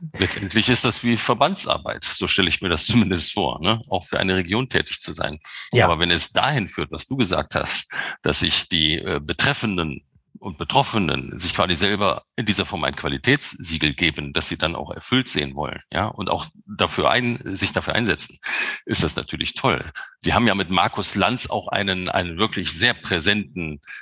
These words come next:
Speaker 1: Vertreter, äh, der immer wieder in seinen Podcasts hier mit dem Richard David Precht darauf hinweist, dass er ja aus Südtirol kommt.
Speaker 2: Ja.
Speaker 1: Und, äh, äh, wenn man ihm da so zuhört, dann denkt man auch, ja, mal wieder ab,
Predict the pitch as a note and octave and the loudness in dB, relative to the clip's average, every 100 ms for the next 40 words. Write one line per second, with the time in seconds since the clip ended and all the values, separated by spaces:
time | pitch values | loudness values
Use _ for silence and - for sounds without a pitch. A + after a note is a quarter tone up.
0 | - - - - A#2+ A#2+ E2+ B1 - D#2+ | -14 -8 -6 0 0 2 0 -2 -4 -2
1 | F2 D2+ F2 G2 F#2 - A2+ F#2 F#2+ F#2+ | 0 2 0 -2 -2 0 0 -2 0 0
2 | D2 F#2 F2+ F2+ F2 E2 - A2+ - G#2 | 0 0 0 0 0 -6 -4 -4 -2 -2
3 | F2+ - F#2+ F2 D#2+ E2 D#2+ F2+ F#2+ E2+ | 0 0 -2 -6 -6 -8 -8 -6 -6 -2
4 | E2 D#2+ - F#2 - D#2+ - C3+ A2 E2 | -2 -2 -4 -6 -4 -6 2 2 2 0
5 | D#2+ - D#2+ D2+ D2 C2+ - - G#2+ - | 0 -2 -4 -4 -4 -6 -6 -8 -8 -8
6 | D2 D2 F#2+ C#2+ - _ _ - E2+ C#3 | -8 -6 -6 -6 -12 _ _ -4 -4 -2
7 | - - - - - - G2 E2+ E2+ D#2+ | -6 -6 -4 -4 -4 0 2 2 0 -4
8 | - - F2 E2+ D#2+ D#2 F#2+ - - E2 | -6 -2 0 0 0 -2 -4 -6 -6 -6
9 | F2 - A2 G2+ F#2+ G2+ F2 D#2+ - - | -8 -8 -2 0 0 2 0 0 -2 -2
10 | D2+ E2 A#2 - - E2+ E2 D#2 D#2+ D2 | -2 -2 -2 0 -2 -2 -4 -4 -4 2
11 | F2 F#2+ - - - - - G#2+ - - | 2 2 -4 -8 -10 -10 -4 -2 -2 -4
12 | - _ F2+ E2 E2+ - - | -16 _ -10 -6 -2 0 -2